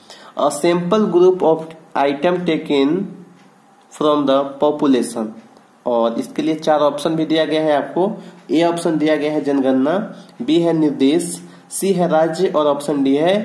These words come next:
प्रश्नावली। ठीक है, Census, sample, state और questionnaire, यानी कि ये चार option आपको हम English में भी दिए हैं, हिंदी में भी दिए हैं। ठीक है, कल का जो class था उसमें सिर्फ और सिर्फ हमने आपको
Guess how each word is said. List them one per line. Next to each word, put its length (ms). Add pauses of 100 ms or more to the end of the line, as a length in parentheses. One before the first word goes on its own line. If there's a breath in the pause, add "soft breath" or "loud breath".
(360 loud breath)
प्रश्नावली। 640
ठीक 220
है, 440 (180)
Census, 640 (440 loud breath)
sample, 640 (180)
state 520
और 260 (340 loud breath)
questionnaire, 720 (280 loud breath)
यानी 180
कि 140 (140)
ये 120
चार 300
option 340
आपको 320
हम 80
English 380
में 80
भी 100
दिए 240
हैं, 200 (340 loud breath)
हिंदी 240
में 120
भी 100
दिए 220
हैं। 120
ठीक 160
है, 120
कल 240
का 100
जो 120
class 400
था 80
उसमें 300
सिर्फ 280
और 60
सिर्फ 260
हमने 240
आपको 340